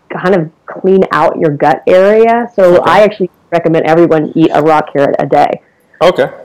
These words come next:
Speaker 2: Now, what about, you haven't mentioned leafy greens yet. Everybody's supposed to eat their kale and their, and their, and their dark lettuces and their spinaches. How come we haven't talked
Speaker 1: Right.
Speaker 2: about leafy greens?
Speaker 1: Right. So I'm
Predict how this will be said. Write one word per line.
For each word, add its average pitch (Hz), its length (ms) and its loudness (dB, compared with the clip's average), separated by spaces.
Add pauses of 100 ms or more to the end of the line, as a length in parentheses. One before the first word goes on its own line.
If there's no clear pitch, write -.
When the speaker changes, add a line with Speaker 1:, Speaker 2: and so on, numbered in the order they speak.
(840)
Speaker 2:
Now, 170 120 2
what 226 160 4
about, 220 360 2
you 190 80 4
haven't 214 220 -2
mentioned 190 320 -8
leafy 175 260 -6
greens 151 420 -10
yet. 92 260 -8 (520)
Everybody's 151 440 -6
supposed - 260 -10
to 135 80 -8
eat 127 100 -14
their 120 100 -6
kale 120 400 -6
and 117 100 -14
their, 113 200 -10
and 113 260 -20
their, 107 80 -14
and 110 160 -20
their 110 80 -12
dark 113 320 -8
lettuces 117 460 -10
and 104 100 -20
their 101 60 -18
spinaches. 104 640 -18
How 113 100 -12
come 117 180 -18
we 113 100 -12
haven't 110 180 -14
talked 123 160 -8
Speaker 1:
Right. 196 220 4
Speaker 2:
about 120 100 -10
leafy 110 240 -10
greens? 107 420 -14 (960)
Speaker 1:
Right. 180 340 2
So 240 420 2
I'm 359 540 0